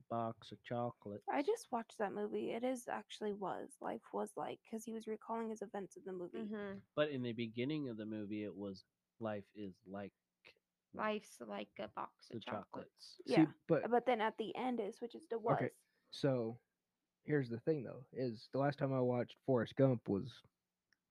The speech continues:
Speaker 4: probably five years ago. I remember it being, "Is a box of chocolates.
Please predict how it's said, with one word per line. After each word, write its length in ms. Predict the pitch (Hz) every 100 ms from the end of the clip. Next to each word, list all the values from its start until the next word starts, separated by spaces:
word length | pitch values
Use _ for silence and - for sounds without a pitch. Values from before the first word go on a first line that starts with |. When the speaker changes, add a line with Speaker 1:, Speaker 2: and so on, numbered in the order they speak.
| -
Speaker 4:
probably 220 | 117 110
five 200 | - 120
years 200 | 107 113
ago. 180 | 123 143 - _ - - - - _ _ -
I 60 |
remember 400 | 139 135 135 127
it 60 | 113
being, 280 | 127 120 117 - _ _ _ _ _ _
"Is 400 | 143 135 101 113
a 60 | -
box 300 | 120 110 -
of 80 | -
chocolates. 320 | - 107 -